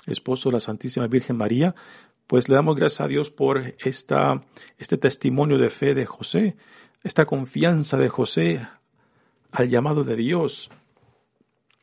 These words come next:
y ante, y aún, aún, y en medio de quizás las circunstancias de ridículo, de vergüenza que, eh, esta situación implicaban, pues José,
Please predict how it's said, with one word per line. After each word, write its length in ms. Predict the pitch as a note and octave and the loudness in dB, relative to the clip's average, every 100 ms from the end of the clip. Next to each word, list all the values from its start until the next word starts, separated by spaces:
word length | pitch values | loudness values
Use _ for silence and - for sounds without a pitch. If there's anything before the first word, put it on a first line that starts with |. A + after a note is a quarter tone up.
| - - | -12 0
y 140 | B2 | 4
ante, 400 | B2 C#3 - - - D#3 | 4 4 -2 -4 -4 -4
y 220 | C3+ C3 | 0 0
aún, 420 | C#3 D#3 D3+ D3+ - - - _ _ _ | 0 0 0 -2 -10 -20 -20 _ _ _
aún, 480 | C#3 D#3 F3 F3 - _ _ _ | 2 4 4 0 -4 _ _ _
y 260 | D3+ - D3+ | -10 0 2
en 200 | C#3 C#3 | 4 4
medio 360 | F3+ F#3+ D#3 D3 | 4 4 2 4
de 480 | C3+ B2+ B2+ A#2+ A#2+ C#3 _ _ _ _ _ _ _ | 4 6 4 0 -6 -14 _ _ _ _ _ _ _
quizás 280 | - C3+ D#3 | -4 0 2
las 100 | D#3 | 2
circunstancias 760 | D3 C#3+ C3 - E3+ D#3 C#3+ B2+ | -2 -4 -4 0 0 2 -2 -2
de 140 | B2+ | -2
ridículo, 640 | B2+ A#2 E3+ - D3 C#3+ | -2 -2 -4 -4 0 2
de 140 | C#3 B2+ | 2 -2
vergüenza 540 | A#2+ A2 D#3+ D3+ C#3+ | -2 0 2 2 -2
que, 260 | - C3+ C#3 - - - _ _ - | 0 0 0 -8 -20 -20 _ _ -8
eh, 420 | C3 B2+ B2+ - - | -4 -2 -4 -6 -2
esta 260 | D3+ - | -2 0
situación 640 | - D#3+ C#3+ - D#3+ D#3 - | 0 2 2 2 2 0 -2
implicaban, 680 | C#3+ B2+ B2 - D3 D3+ D3+ | -2 0 -2 0 -2 -2 0
pues 540 | C3+ A#2+ - - - _ _ _ _ _ | 0 0 -2 -14 -18 _ _ _ _ _
José, 580 | - A#2 - D#3 E3+ | -6 -4 0 -2 -2